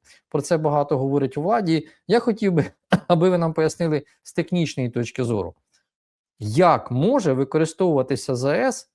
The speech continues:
нині, чи може використовуватися взагалі,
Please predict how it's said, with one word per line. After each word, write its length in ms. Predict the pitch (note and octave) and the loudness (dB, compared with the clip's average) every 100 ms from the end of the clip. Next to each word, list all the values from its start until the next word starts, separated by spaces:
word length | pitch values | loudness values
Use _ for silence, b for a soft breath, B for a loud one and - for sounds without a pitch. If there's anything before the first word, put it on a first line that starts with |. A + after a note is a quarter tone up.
| _ | _
нині, 500 | - D3 B2 B2+ F#3+ - _ | -2 0 0 -2 -4 -8 _
чи 180 | - D#3 | -6 -2
може 240 | A3+ G#3 | 0 0
використовуватися 840 | D#3+ D3+ D#3 - G#3 F#3+ D#3+ - C3 | 0 0 -4 -2 -2 -2 -4 -4 -4
взагалі, 540 | A#2+ B2 G#2 A2+ B2 | 0 -2 -2 -4 -8